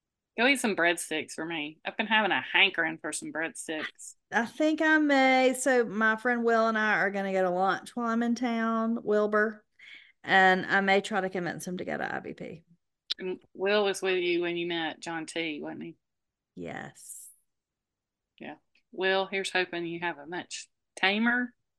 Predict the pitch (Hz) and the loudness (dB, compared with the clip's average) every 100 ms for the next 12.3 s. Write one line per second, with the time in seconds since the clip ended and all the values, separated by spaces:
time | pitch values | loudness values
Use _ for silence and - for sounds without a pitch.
0 | _ _ _ _ _ - 370 311 185 208 | _ _ _ _ _ 2 2 4 6 6
1 | 165 - 185 180 202 175 160 - _ 196 | 6 2 -4 0 2 2 -2 -10 _ -2
2 | 185 180 - 151 - - - - - - | 0 -4 -4 -4 -4 -4 -6 -8 -12 -4
3 | 233 226 202 185 175 160 196 - 175 175 | -4 0 2 6 6 6 2 0 -6 -6
4 | 170 - 160 185 185 185 180 143 160 165 | -8 -10 2 2 4 0 0 -4 -4 -10
5 | - - 175 - - _ 165 - - _ | -14 -10 -10 -10 -20 _ -14 -14 -16 _
6 | _ _ _ _ _ _ - - - - | _ _ _ _ _ _ -12 -12 -14 -20
7 | _ - - 392 427 440 440 - - - | _ -14 2 6 8 6 6 0 -6 4
8 | 392 440 466 466 392 262 220 277 262 294 | 10 12 12 12 12 12 10 10 10 10
9 | 285 226 240 214 202 196 _ - 247 269 | 8 6 2 4 6 4 _ 4 6 8
10 | 311 359 359 381 392 392 - - _ _ | 8 8 8 8 6 2 -2 -16 _ _
11 | _ _ - 311 302 302 330 370 - _ | _ _ -2 4 4 4 2 0 -2 _
12 | - 254 277 | -4 -2 -2